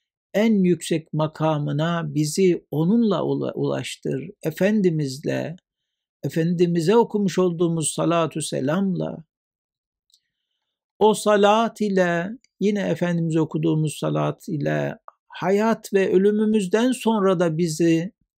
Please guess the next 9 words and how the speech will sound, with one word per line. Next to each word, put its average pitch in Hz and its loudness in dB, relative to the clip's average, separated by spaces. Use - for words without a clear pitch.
bütün 175 0
hayırlara 139 0
kavuştur. 147 0
Hem 175 2
hayatımızdayken 151 -2
hem 214 0
de 208 2
hayatımızdan 190 2
sonra 156 0